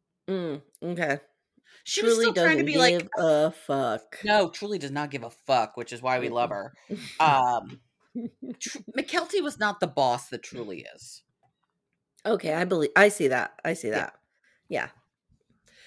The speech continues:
Speaker 2: And thankfully, this episode had no Mykelti. Sadly, it had no Truly.
Speaker 1: I know, I know. Amanda
Speaker 2: Guys, I
Speaker 1: texted me
Speaker 2: actually
Speaker 1: ahead of
Speaker 2: texted
Speaker 1: time.
Speaker 2: Amy to
Speaker 1: Mm-hmm.
Speaker 2: warn her.
Speaker 1: Mm-hmm.
Speaker 2: <laughs>
Speaker 1: Yeah, 'cause I
Speaker 2: And
Speaker 1: didn't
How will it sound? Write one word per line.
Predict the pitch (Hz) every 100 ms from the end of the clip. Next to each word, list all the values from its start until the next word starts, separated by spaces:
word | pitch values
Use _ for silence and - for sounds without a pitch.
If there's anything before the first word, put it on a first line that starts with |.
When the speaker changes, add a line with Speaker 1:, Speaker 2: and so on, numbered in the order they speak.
| -
Speaker 2:
And | 269
thankfully, | - 320 359 330
this | 233 254
episode | 285 - 247 233 226
had | 233 208
no | 240
Mykelti. | 254 - 131 104 - - _ _ _ _ _
Sadly, | - - 254 214 - 190 165
it |
had | 160 147
no | 139
Truly. | 127 123 110 95 - _ _ _ _
Speaker 1:
I | 208 202
know, | 190 185 180 175 -
I | 190
know. | 170 160 151
Amanda | 190 190 180
Speaker 2:
Guys, | 214
I | 208
Speaker 1:
texted |
me | 208
Speaker 2:
actually | 214 160 147
Speaker 1:
ahead | -
of | 160
Speaker 2:
texted | 190 147
Speaker 1:
time. | 165
Speaker 2:
Amy | 175 160 160
to |
Speaker 1:
Mm-hmm. | 185
Speaker 2:
warn | 151 160
her. | 175 - _ _ - _ _ - _
Speaker 1:
Mm-hmm. | 190 202 196 185 196
Speaker 2:
<laughs> | - 440 - 571 - - - - - - - - _ _ _
Speaker 1:
Yeah, | - - - - -
'cause | 220
I |
Speaker 2:
And | 233
Speaker 1:
didn't | 262